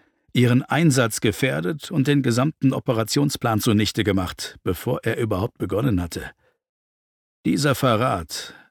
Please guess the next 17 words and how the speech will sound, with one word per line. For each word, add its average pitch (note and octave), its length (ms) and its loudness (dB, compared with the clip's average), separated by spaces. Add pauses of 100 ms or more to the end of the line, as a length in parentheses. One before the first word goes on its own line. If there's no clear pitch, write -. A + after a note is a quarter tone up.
(140)
war A2 180 -2
für A#2 140 -2
ihn A2 160 2
besonders G#2 420 0
schmerzlich G2 460 -4
gewesen, G2 520 0 (640)
denn G#2 280 2
ihr C#3 300 2
hatte G#2+ 220 -2
er A#2 200 0
am G2+ 140 0
meisten A2 380 -2
vertraut. - 680 -8 (1300)
Und A2+ 160 2
was A2+ 160 4
Anja D3+ 480 4
anbelangte, A2+ 800 4